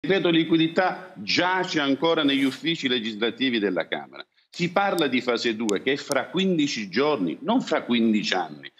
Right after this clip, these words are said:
E noi abbiamo duecentoquaranta esperti e non abbiamo ancora le mascherine, i dispositivi di protezione, eccetera. E allora, un-, io non voglio fare quello che fa Cassandra, ma se dopo due mesi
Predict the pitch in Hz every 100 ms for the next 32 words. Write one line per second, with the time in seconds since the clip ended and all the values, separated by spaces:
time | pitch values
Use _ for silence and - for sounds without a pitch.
0 | - 160 190 208 165 151 135 131 165 175
1 | 190 208 196 190 156 160 170 165 170 170
2 | 196 202 202 180 175 - - 156 180 190
3 | 165 202 190 190 190 214 240 226 220 196
4 | - - 131 147 156 - 160 165 196 208
5 | 196 190 180 175 170 151 151 156 - 160
6 | 156 147 180 190 175 156 151 139 135 151
7 | 131 87 - - 104 101 95 80 - _
8 | _ _ 120 147 143 131 143 120 110 139
9 | 131 117 117 107 - 110 107 104 104 -
10 | 107 104 - - 92 82 73 - 87 98
11 | - 170 143 160 160 113 98 92 73 67
12 | -